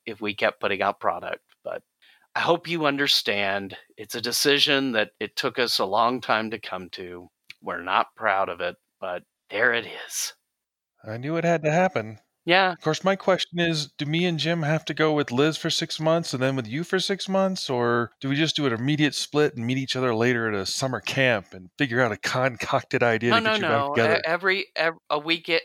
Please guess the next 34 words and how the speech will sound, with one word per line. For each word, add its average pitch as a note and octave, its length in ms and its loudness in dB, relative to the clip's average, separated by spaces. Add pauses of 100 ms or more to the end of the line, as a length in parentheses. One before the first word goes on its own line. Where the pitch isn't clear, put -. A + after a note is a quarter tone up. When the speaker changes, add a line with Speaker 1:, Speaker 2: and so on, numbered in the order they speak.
(220)
Speaker 1:
two F#3 180 -4
weekends E3 520 0
a F3 60 0
month, A2 400 -2 (160)
you A#2+ 140 -8
know, G#2 220 -4
you'll, A2 200 -4
you'll, - 500 0
you'll B2 200 -4
Speaker 2:
<laughs> - 120 -4
Speaker 1:
stay A#2+ 360 0
with C3 240 -2
me. F#2+ 400 -6 (120)
The A2 100 -2
rest A#2+ 300 2
of C#3 60 -14
the C#3 80 -4
time, B2 380 2
you'll B2+ 160 -4
stay A2+ 300 -2
with A#2+ 220 -6
Liz F#2 640 -6
because, F#2+ 500 -8 (480)
well, G2+ 520 0
I A2 100 0
know G2+ 240 -2
she's F#2+ 360 -2
your G#2 120 -6
favorite, - 560 -12
so, - 380 -8 (500)
you G#3 80 -10
know, - 240 -12
I C#3 140 0
understand. A#2 440 -2